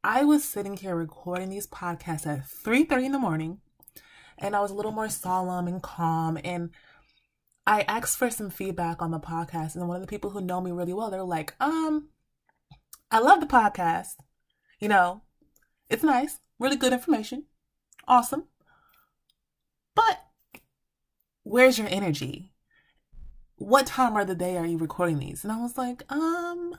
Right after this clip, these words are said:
usually recording them at three thirty in the morning." They're like, "You're recording your podcast at three thirty in the morning?" And yes, I have been recording my podcast every day at three thirty in the morning.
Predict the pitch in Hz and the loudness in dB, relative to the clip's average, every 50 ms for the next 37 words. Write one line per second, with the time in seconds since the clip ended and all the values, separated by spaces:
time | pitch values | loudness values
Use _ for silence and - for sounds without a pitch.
0 | - _ _ _ _ _ _ _ - - - _ _ _ _ _ _ _ _ 254 | -16 _ _ _ _ _ _ _ -12 -12 -12 _ _ _ _ _ _ _ _ 2
1 | 226 262 392 466 453 440 381 311 247 - - 240 226 220 220 202 190 180 - - | 4 6 6 6 6 4 4 4 2 2 2 0 2 2 0 0 0 0 -2 -4
2 | 190 185 180 180 170 175 170 170 175 180 180 175 170 190 208 180 175 175 165 180 | -6 -6 -4 -4 -2 -2 -2 -2 -2 -2 -4 -4 -4 -4 -2 -2 -2 -2 -2 -2
3 | 202 196 180 - - 175 170 180 180 170 170 160 - - 165 160 170 - - 185 | -4 -4 -4 -4 -4 -2 -2 -2 -2 -2 -4 -4 -2 0 2 2 2 0 -2 -2
4 | 180 - 175 156 151 - 175 175 - 175 170 165 170 170 170 175 180 185 185 185 | -2 -2 -4 -4 -4 -6 -8 -6 -6 -6 -4 -4 -4 -4 -4 -4 -6 -8 -8 -8
5 | 190 190 208 190 165 160 - - - - - - - - - - - _ - 190 | -4 -2 -2 -2 -2 0 0 0 0 -2 -6 -14 -20 -20 -20 -20 -6 _ 2 2
6 | 190 208 220 226 185 202 202 190 175 165 - - - 190 196 202 208 208 208 214 | 4 4 4 2 2 0 -4 -6 -8 -10 -12 -6 -4 -2 -2 -2 -2 -4 -6 -8
7 | 214 214 - - - - _ _ _ _ _ 185 190 185 247 - - - 185 196 | -8 -10 -14 -20 -20 -20 _ _ _ _ _ 0 0 0 0 -4 -6 -2 2 2
8 | 220 220 - 208 202 185 175 170 - - - 220 247 247 262 226 214 208 196 180 | 2 2 2 2 2 2 2 0 -4 -4 -2 0 2 2 2 0 0 -2 -4 -6
9 | 175 170 170 - - - - 208 214 190 - 202 190 185 175 175 170 180 180 165 | -6 -6 -8 -10 -12 -6 -4 -4 -4 -2 -4 -6 -6 -6 -6 -4 -4 -2 -2 -2
10 | 160 156 160 165 175 - | -2 -4 -6 -6 -8 -12